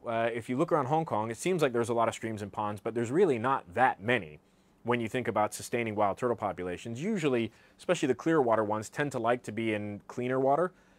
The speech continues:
Uh, some of the lowerland ones can deal with muddy or slightly more polluted water, but when you think about the number of streams that can contain these animals, it's not that many.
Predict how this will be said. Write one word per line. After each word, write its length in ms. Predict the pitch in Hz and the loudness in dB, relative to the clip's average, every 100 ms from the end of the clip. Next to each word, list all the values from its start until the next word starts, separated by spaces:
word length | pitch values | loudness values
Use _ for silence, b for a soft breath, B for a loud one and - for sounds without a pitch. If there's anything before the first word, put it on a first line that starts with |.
| b b - | b b -12
Uh, 80 | 85 | -6
some 220 | - 147 | -2 2
of 40 | |
the 60 | 131 | 6
lowerland 400 | 131 139 131 127 | 8 8 6 4
ones 240 | 127 127 | 0 0
can 160 | - 113 | -6 -2
deal 140 | 117 | 0
with 120 | 107 | 0
muddy 320 | 101 110 113 107 | 0 0 0 0
or 100 | 101 | -2
slightly 280 | - 107 | -4 -4
more 180 | 107 104 | -2 -4
polluted 360 | - 98 107 98 | -4 -6 -4 -2
water, 300 | 92 90 90 | -2 -2 -2
but 200 | 101 98 b b b _ | -2 -4 b b b _
when 100 | 120 | -4
you 80 | 127 | -2
think 140 | 151 175 | 2 4
about 200 | 143 117 | 4 2
the 80 | |
number 360 | 117 131 123 123 | 0 0 2 2
of 100 | 110 | 2
streams 480 | - - 117 113 110 | -4 -6 -4 -4 -4
that 160 | 107 | -4
can 420 | - 107 101 101 98 - | -4 -6 -6 -10 -12 -12
contain 360 | 107 104 117 | -12 -6 -6
these 140 | 113 107 | -4 -4
animals, 320 | 107 101 98 | -6 -6 -8
it's 140 | 107 | -4
not 200 | 139 151 135 | 0 2 2
that 140 | 120 | 2
many. 360 | 117 113 98 | 0 -2 -4